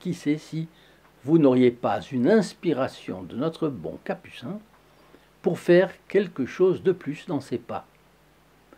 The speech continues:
Et pour ceux qui font déjà partie du groupe des protégés du Padre Pio,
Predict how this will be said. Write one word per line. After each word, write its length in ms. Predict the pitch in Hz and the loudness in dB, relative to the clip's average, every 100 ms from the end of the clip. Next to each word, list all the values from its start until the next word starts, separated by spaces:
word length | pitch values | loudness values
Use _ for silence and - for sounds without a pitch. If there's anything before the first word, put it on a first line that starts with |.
| - - - - - | -20 -20 -20 -14 0
Et 100 | 233 | 2
pour 180 | 175 208 | 4 2
ceux 120 | 240 | 2
qui 140 | - | 0
font 160 | 175 190 | 0 2
déjà 280 | 170 151 160 | 4 6 4
partie 320 | 156 - 165 | 2 -2 -2
du 100 | 123 | -2
groupe 220 | 117 165 | 2 2
des 100 | 120 | 2
protégés 440 | 117 151 131 117 117 | 0 0 0 0 -2
du 100 | 110 | -4
Padre 240 | 117 104 104 | -8 -10 -14
Pio, 220 | 101 117 | -14 -14